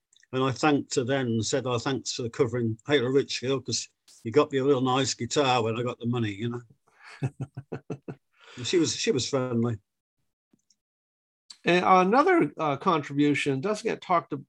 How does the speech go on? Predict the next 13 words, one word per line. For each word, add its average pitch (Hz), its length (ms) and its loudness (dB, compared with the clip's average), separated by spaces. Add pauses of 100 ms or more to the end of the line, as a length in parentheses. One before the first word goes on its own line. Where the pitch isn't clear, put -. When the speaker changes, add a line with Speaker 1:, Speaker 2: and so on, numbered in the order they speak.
(120)
Speaker 2:
about, 135 480 0
um, 120 260 -6
a 127 80 -6
great 226 320 2
deal, 127 240 2
but 120 220 -4
it's - 180 -14
one 160 220 0
that's, - 420 -8
uh, - 300 -10 (680)
I, 160 460 -4
I 170 200 2
enjoy 131 560 0